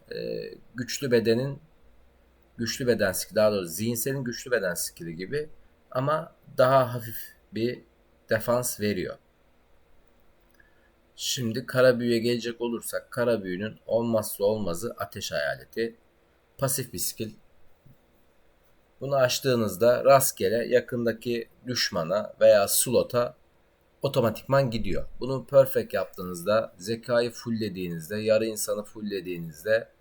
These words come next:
inanılmaz demeçler çıkarıyor. Yani hiç rakibe kılıç bile sallamadan sadece ateş hayaletiyle kesebiliyorsunuz. Hatta bir tanesi vardı. Yanından geçiyordu, tek atıyordu. Ya yanından geçiyorsun, adam durmuş, açmış ateş hayaletini köyün ortasında.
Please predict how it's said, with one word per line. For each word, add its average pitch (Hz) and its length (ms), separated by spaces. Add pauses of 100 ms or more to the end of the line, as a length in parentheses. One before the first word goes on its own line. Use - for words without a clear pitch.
(380)
inanılmaz 117 540
demeçler 101 540
çıkarıyor. 80 360
Yani 104 240
hiç - 320
rakibe 104 420
kılıç 107 360
bile 92 140
sallamadan 90 600
sadece 87 640
ateş - 400
hayaletiyle 76 460
kesebiliyorsunuz. 80 840 (420)
Hatta - 400
bir 82 80
tanesi 92 480
vardı. 78 400 (140)
Yanından 104 500
geçiyordu, 92 440
tek 104 180
atıyordu. - 400 (400)
Ya 82 100
yanından 113 420
geçiyorsun, 85 460
adam 98 360
durmuş, 101 280
açmış - 360
ateş - 440
hayaletini 82 260
köyün 87 240
ortasında. 92 580